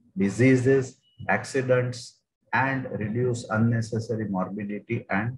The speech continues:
mortality. So what policy and program changes can we do?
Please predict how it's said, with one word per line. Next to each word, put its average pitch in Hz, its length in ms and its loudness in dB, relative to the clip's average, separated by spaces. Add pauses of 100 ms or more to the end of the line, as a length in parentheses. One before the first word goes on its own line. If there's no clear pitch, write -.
(140)
mortality. 80 720 -6 (500)
So 131 140 -4
what 175 340 2
policy 165 460 2
and 170 200 2
program 151 480 0
changes 139 540 -2
can 110 220 2
we 107 100 -2
do? 95 300 -2